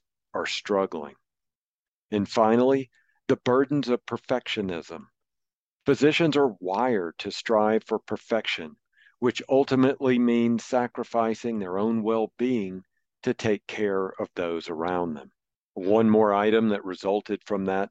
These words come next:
podcast, E H Rs. I know it's not a surprise to the listeners out there,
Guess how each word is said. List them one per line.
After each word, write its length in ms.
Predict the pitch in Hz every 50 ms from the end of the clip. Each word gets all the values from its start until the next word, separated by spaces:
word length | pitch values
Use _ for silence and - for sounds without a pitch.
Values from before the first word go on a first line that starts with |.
| _ _ -
podcast, 920 | - 110 104 104 104 - - - 101 101 104 110 113 113 110 - - - _ _ _ _ _ _ _ _ _ _ _ _ _ _ -
E 220 | 139 131 127 123 120
H 260 | 113 107 - - -
Rs. 500 | 101 92 90 85 76 67 64 64 - - - - _ _ _ _ _ _ _ -
I 40 |
know 180 | 82 80 85 92
it's 180 | 101 95 - -
not 200 | 107 101 104 101
a 40 |
surprise 680 | 92 - - - - - 110 104 104 104 104 101 98 -
to 120 | - 110
the 120 | 104 95 92
listeners 500 | 90 101 104 - - - 104 101 90 -
out 240 | 98 95 95 95 -
there, 380 | - 104 101 98 98 98 101 -